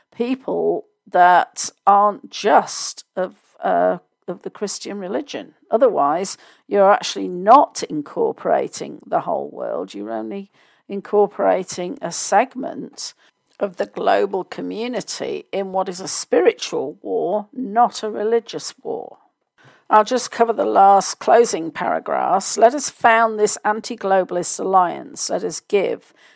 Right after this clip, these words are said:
It is a simple and clear program, and let us free humanity from a totalitarian regime that brings together in itself the horrors of the worst dictatorships of all time.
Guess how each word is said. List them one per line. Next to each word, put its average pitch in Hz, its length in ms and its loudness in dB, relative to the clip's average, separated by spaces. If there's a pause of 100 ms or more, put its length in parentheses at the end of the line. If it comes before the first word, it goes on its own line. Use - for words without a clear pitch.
(120)
It 202 120 -10
is 175 120 -10
a 175 60 -8
simple 214 460 -6
and 170 120 -6
clear 208 300 0
program, 151 680 0
and 160 160 -10
let 165 220 -2
us 175 120 -8
free 220 280 -4
humanity 196 920 -6 (300)
from 185 200 -10
a 175 60 -8
totalitarian 196 1200 -2
regime 180 600 -2
that - 180 -8
brings 214 340 -6
together 185 480 0
in 170 120 -6
itself - 680 0
the 160 80 -6 (120)
horrors - 380 0
of - 120 -18
the - 80 -8
worst - 420 -6
dictatorships - 1080 -6 (320)
of 185 160 0
all 180 200 -2
time. 175 640 -6